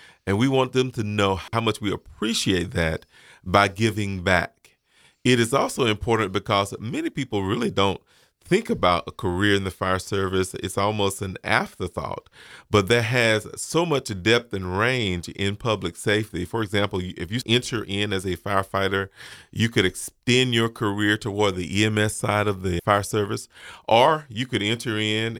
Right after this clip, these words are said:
and you could go into community risk. And community risk involves, uh, fire education. It also involves fire investigation. It also involves inspection of buildings. You could wind up being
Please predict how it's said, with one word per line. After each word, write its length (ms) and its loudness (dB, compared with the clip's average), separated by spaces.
and 180 -6
you 80 -2
could 220 -6
go 260 2
into 560 0
community 480 2
risk. 500 0
And 120 -14
community 420 0
risk 300 0
involves, 640 0
uh, 80 -4
fire 280 4
education. 680 0
It 140 -2
also 300 -2
involves 460 -2
fire 260 6
investigation. 1000 0
It 100 -2
also 340 2
involves 600 -2
inspection 800 -4
of 180 -4
buildings. 480 0
You 120 -4
could 160 -2
wind 240 2
up 80 -4
being 320 -2